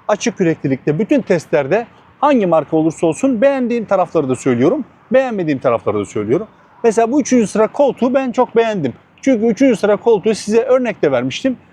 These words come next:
Birçok modelde kullanma şansınız çok olmaz arkadaşlar. Çocuk oturtturabilirsiniz ama burada ben oturabildim. Şimdi bu güzel bir özellik.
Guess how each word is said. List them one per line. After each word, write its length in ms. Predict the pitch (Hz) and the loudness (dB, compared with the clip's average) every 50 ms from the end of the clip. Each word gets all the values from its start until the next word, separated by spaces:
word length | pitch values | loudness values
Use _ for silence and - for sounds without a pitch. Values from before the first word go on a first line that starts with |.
| _ _ _ _ | _ _ _ _
Birçok 380 | 302 311 269 214 - 214 - - | 0 0 0 2 0 -2 0 2
modelde 500 | 226 233 208 202 170 147 196 208 233 233 - - | 0 0 2 2 0 2 2 0 0 0 -2 -4
kullanma 420 | - 330 294 262 233 214 202 196 | -2 0 2 2 0 0 -2 -4
şansınız 520 | - - 226 220 185 - 233 247 247 - | -2 -2 -2 -2 0 -2 -2 -2 -2 -2
çok 200 | - 262 254 - | -4 -4 -2 0
olmaz 280 | 208 208 214 214 190 143 | 0 0 0 -2 0 0
arkadaşlar. 580 | 139 127 - - 110 110 104 - - 110 110 - _ | 0 -2 -2 -4 -4 -4 -4 -4 -6 -8 -8 -8 _
Çocuk 260 | - 302 262 233 185 | -2 0 0 2 0
oturtturabilirsiniz 720 | 180 147 143 127 - - 113 107 110 104 - - 123 175 | 0 -2 -2 -4 -2 -2 -2 -2 -4 -8 -6 -4 -2 -2
ama 160 | 214 220 208 | 0 0 0
burada 260 | 233 269 254 285 262 | 0 0 0 0 0
ben 100 | 277 294 | 0 0
oturabildim. 560 | 277 247 190 247 262 240 247 220 196 170 131 - | -2 0 2 2 2 2 0 -2 -2 -4 -4 -4
Şimdi 200 | - 226 240 254 | -2 -2 0 0
bu 80 | 277 | 0
güzel 280 | 233 220 262 269 247 208 | 2 2 0 0 2 0
bir 60 | 196 | 0
özellik. 500 | 170 147 147 127 113 104 90 - - | 0 2 0 0 0 -2 -6 -10 -16